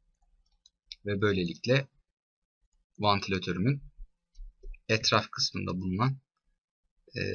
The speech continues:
aparatı da gerçekleştirmiş olduk. E, buraya ben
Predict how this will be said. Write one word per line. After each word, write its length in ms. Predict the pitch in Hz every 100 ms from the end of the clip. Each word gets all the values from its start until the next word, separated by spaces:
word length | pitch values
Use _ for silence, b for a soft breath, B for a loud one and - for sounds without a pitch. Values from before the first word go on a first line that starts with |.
| 101 - -
aparatı 460 | 127 131 104 95 95
da 220 | 127 135 -
gerçekleştirmiş 1080 | 104 104 - - 92 - 87 135 - - - -
olduk. 540 | 95 85 - - - - - _ B B B B B - 139
E, 60 | 139 139 139 135 135 131 135 - -
buraya 460 | 127 147 139 147 135
ben 340 | 135 135